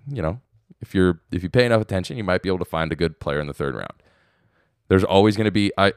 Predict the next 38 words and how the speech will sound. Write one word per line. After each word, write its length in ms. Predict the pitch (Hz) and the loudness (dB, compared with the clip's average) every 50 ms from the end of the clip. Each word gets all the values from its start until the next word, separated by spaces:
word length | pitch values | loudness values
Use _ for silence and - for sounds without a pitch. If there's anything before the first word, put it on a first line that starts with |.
| _ | _
I 160 | - 73 78 80 | -4 -2 -2 -2
would 240 | 80 78 78 76 - _ _ _ _ _ _ _ _ _ _ _ _ | -4 -6 -8 -14 -20 _ _ _ _ _ _ _ _ _ _ _ _
bet 400 | 80 85 _ 123 127 139 135 - _ - | -20 -4 _ 2 4 4 2 0 _ 0
on 480 | 101 98 95 92 92 95 95 95 92 - _ | 2 2 4 2 2 0 -2 -4 -8 -12 _
in 400 | - 87 110 123 127 123 123 123 - _ _ _ _ _ _ | -8 -8 -6 -6 -6 -6 -8 -8 -12 _ _ _ _ _ _
this 280 | 92 107 127 131 - - | 0 2 2 2 2 0
league 400 | 98 104 104 95 92 95 95 101 | 0 0 2 2 0 0 -2 -6
for 200 | - - 78 71 | -6 -4 -4 -2
however 260 | 82 95 104 110 113 | 0 0 2 2 4
long 240 | 107 104 104 101 98 | 4 4 4 4 2
we're 140 | 101 101 104 | 0 -2 -2
able 140 | 104 104 | -2 -4
to 40 | 98 | -8
keep 220 | - - 113 110 - | -6 -8 -6 -6 -4
it 80 | 107 | 0
going, 360 | 95 101 85 67 69 80 - - _ _ _ _ _ _ _ _ _ _ _ | 2 2 2 2 0 -4 -8 -14 _ _ _ _ _ _ _ _ _ _ _
every 320 | - 107 117 110 117 135 120 | 0 2 2 2 0 -2 0
year 240 | 113 101 90 85 78 | 0 0 0 0 0
someone's 380 | - - 101 101 110 110 101 | 0 0 2 2 2 0 0
gonna 180 | 95 107 101 92 | -2 -4 -4 -2
draft 280 | 80 92 90 82 78 | -2 -2 -2 -2 -2
someone 220 | - 104 92 87 87 | -2 0 0 0 0
in 80 | 82 | -2
the 80 | 80 76 | -4 -4
third 240 | - 92 82 78 73 | -4 -4 -4 -4 -4
round 220 | 80 76 73 71 | -4 -6 -6 -6
that's 100 | 71 - | -8 -8
gonna 220 | - 78 73 73 64 | -10 -8 -8 -8 -8
be 200 | 73 76 76 71 | -6 -6 -6 -4
a 160 | 69 67 69 - - | -6 -6 -8 -8 -8
impact 420 | 87 82 78 - 87 73 65 - | -8 -8 -8 -8 -8 -10 -10 -8
player 180 | - 85 69 67 | -6 -6 -6 -6
on 80 | 65 | -6
their 80 | 65 67 | -8 -10
team. 260 | - - 67 - - - | -12 -12 -18 -20 -18 -18
I'm 100 | - - | -18 -10
pretty 200 | - 95 90 90 | -6 -6 -6 -4
sure. 340 | - 92 87 85 80 78 | -2 -2 -2 -2 -2 -4